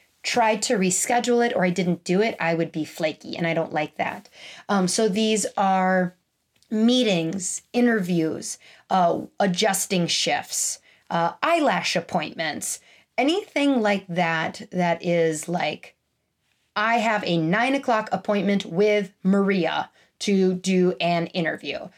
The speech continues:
I am meeting this," you know, so that is, like, the first and foremost, everything goes from there. Um, kids stuff is not on in layer one, okay? I feel like that's important to say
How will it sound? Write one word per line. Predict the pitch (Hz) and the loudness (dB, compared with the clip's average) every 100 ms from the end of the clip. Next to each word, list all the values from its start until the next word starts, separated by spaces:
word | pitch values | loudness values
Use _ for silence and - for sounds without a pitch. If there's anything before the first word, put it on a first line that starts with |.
| - | -6
I | 202 214 | 0 2
am | 220 220 | 4 2
meeting | 214 202 180 | 2 2 2
this," | 190 185 | 0 0
you | 196 | 2
know, | 180 170 | 2 0
so | - | -2
that | 180 220 254 277 | 0 2 2 0
is, | 233 | 0
like, | 208 196 | 0 0
the | 180 | -4
first | - 233 262 262 | -4 0 0 0
and | 269 247 | -2 0
foremost, | 208 202 190 185 _ - | 0 2 0 -4 _ -4
everything | 202 185 196 185 180 | -2 0 0 0 0
goes | 165 156 - _ | 2 0 -4 _
from | 160 143 143 | -4 -4 -4
there. | - - - _ _ _ _ _ - - - | -6 -6 -8 _ _ _ _ _ -20 -16 -2
Um, | 214 208 202 - _ - | 2 4 4 0 _ -14
kids | - 277 262 294 311 330 359 - | -6 0 0 0 0 -2 -2 -6
stuff | - - - 294 254 214 247 - - | -6 -4 0 2 4 2 0 -6 -2
is | 254 240 226 | 0 2 2
not | 226 226 - 214 | 2 2 0 0
on | 208 208 196 | 2 2 2
in | - 202 202 | 0 2 4
layer | 190 190 185 | 4 2 2
one, | 180 - - | 2 0 -4
okay? | - 180 185 | -4 0 0
I | 185 175 | 0 -2
feel | 190 | 0
like | 180 170 | 0 0
that's | 156 160 | -2 -4
important | 151 180 196 294 | -4 -2 0 0
to | 320 | 0
say | - 262 262 262 | 0 2 2 0